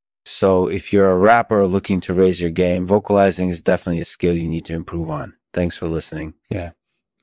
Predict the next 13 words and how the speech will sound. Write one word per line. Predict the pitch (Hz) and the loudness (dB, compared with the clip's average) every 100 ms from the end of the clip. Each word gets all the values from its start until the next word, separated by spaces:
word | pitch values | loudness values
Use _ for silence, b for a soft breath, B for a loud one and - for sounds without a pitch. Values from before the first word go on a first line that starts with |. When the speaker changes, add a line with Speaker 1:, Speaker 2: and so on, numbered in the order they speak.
| _ - | _ -4
Speaker 1:
And | 90 | 2
now | 98 92 | 2 2
for | 101 | 2
the | 92 | 0
poem | - 95 90 82 | 2 2 2 2
read | 85 95 87 | 0 0 2
by | 92 92 | 2 4
R | 87 87 | 2 0
Z | 82 85 | 0 0
A. | 82 80 | 2 2
It's | 73 - - | 0 -6 -6
called | 85 78 | -4 -2
Vocalizing. | 85 80 67 69 69 - 50 | -2 -4 -2 -2 -2 -6 -14